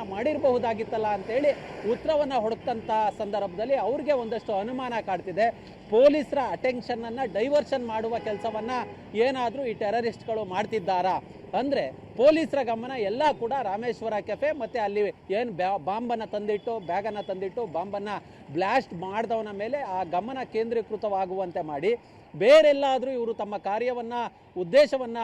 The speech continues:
ಸಾಧನೆಗೊಳಿಸ್ಕೊಳ್ಳೋದಕ್ಕೆ ಏನಾದ್ರು ಪ್ರಯತ್ನವನ್ನ ಪಟ್ಟಿರಬಹುದಾ ಅನ್ನೋ ಒಂದು ಸಂಶಯ,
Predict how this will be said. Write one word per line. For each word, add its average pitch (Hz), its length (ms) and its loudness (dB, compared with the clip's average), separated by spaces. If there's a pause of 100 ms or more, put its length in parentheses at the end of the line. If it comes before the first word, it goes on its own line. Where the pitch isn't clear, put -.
(140)
ಸಾಧನೆಗೊಳಿಸ್ಕೊಳ್ಳೋದಕ್ಕೆ 220 1080 -4
ಏನಾದ್ರು 208 300 -4
ಪ್ರಯತ್ನವನ್ನ 208 600 -4
ಪಟ್ಟಿರಬಹುದಾ 208 920 -2
ಅನ್ನೋ 196 160 -4
ಒಂದು 220 420 2 (320)
ಸಂಶಯ, 240 420 0